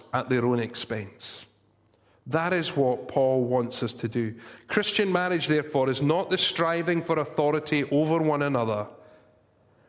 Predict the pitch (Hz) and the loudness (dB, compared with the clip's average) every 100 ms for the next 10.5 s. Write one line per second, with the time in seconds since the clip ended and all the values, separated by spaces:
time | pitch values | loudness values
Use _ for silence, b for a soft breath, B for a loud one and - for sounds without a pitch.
0 | b 147 165 160 185 220 233 233 185 - | b 0 0 -2 0 2 2 0 0 0
1 | - 226 - - 196 165 147 - 165 151 | 0 -2 -2 -2 0 0 -2 0 2 2
2 | 135 - 107 101 139 127 151 - 165 160 | 0 -2 -2 0 -2 0 -2 0 0 0
3 | 170 196 180 160 - 180 175 - 151 180 | -2 -2 -2 -2 0 2 0 0 0 0
4 | 151 165 180 - 143 113 123 120 120 - | 0 0 0 0 -2 -2 0 0 0 -2
5 | 180 - 185 156 135 131 135 127 123 123 | -2 -2 0 2 0 0 0 0 0 0
6 | 120 B B 131 143 160 151 - 160 151 | -2 B B -2 0 0 0 2 2 0
7 | 139 123 127 135 131 113 131 156 139 - | -2 0 2 2 0 0 0 2 0 -2
8 | B B 139 139 120 - 170 170 170 151 | B B 0 0 0 0 2 2 2 2
9 | - 160 156 143 135 151 151 143 151 160 | 0 0 0 2 2 2 4 2 2 2
10 | 147 127 120 113 | 2 2 2 0